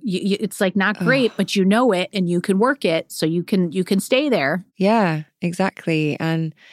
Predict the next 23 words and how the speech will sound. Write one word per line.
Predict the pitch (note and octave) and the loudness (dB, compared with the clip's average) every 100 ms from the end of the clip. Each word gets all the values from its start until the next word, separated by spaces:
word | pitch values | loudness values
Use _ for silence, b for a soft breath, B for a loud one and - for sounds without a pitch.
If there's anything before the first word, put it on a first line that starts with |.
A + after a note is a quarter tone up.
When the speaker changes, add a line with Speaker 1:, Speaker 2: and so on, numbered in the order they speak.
| b b b b G3+ | b b b b 0
Speaker 2:
you | |
know, | F#3+ E3+ - | 4 2 0
reading | F3 G#3+ G#3 G3+ | 0 2 4 2
between | F3+ F3 E3 | 0 0 2
the | D#3 | 2
lines | F#3 G#3 F#3+ | 2 2 0
here | E3+ D#3 D3 | 0 0 0
with | D3+ | 0
your, | D#3 D3+ D3+ | -2 0 0
with | - D#3+ | -2 -2
your | D3+ | 0
question, | - C#4 - F3+ D#3 D3+ | 0 0 0 0 0 0
but | - | -2
I | E3 | -2
get | - E3 | -2 -2
the | F#3 | -2
sense | - E3+ E3 - | -2 -2 -2 -6
from | - D#3+ D#3 | -4 -2 -2
you | D3 | -2
that | C#3+ - | -4 -4
you | D3+ D3 D#3+ | -4 -4 -2
really | E3+ E3+ | 0 0
care | - - C3+ C3 D3 G3+ | -4 -6 -6 -2 -2 -4